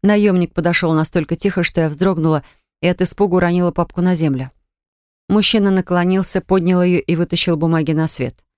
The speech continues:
«Это мои документы, отдай», потребовала я, вскочив и протянув руку. Наёмник хмуро просмотрел мои бумаги, вытряхнул их из папки. Портрет родителей выскользнул и упал в траву.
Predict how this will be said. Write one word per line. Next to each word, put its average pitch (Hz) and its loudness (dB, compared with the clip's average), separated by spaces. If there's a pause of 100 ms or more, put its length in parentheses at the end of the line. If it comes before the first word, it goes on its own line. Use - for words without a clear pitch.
(720)
«Это 185 0
мои 208 2
документы, 196 0
отдай», 156 -2 (340)
потребовала 175 2
я, 175 2
вскочив 180 -2
и 180 -2
протянув 175 -2
руку. 139 -6 (760)
Наёмник 208 2
хмуро 190 0
просмотрел 180 0
мои 143 2
бумаги, 139 -2 (360)
вытряхнул 202 0
их - -4
из - -4
папки. - -6 (760)
Портрет 190 0
родителей 185 0
выскользнул 170 0
и - -2
упал 160 -2
в - -14
траву. 139 -6